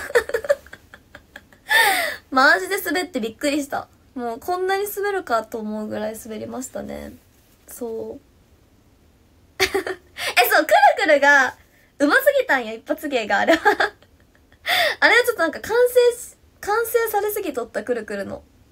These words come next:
あの後だって、逆だったらね、まだ救われた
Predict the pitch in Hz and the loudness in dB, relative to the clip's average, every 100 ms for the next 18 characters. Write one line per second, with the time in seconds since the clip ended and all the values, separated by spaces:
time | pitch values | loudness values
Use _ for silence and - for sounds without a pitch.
0 | _ _ _ _ 254 302 427 381 247 - | _ _ _ _ 0 0 2 0 0 -2
1 | - 285 494 554 605 - 233 202 196 - | 0 4 6 6 4 4 2 2 -2 -6
2 | _ _ 233 208 185 - _ _ _ - | _ _ -4 -2 -4 -8 _ _ _ -16
3 | - 226 214 208 208 190 | -10 -2 -2 -2 -2 -6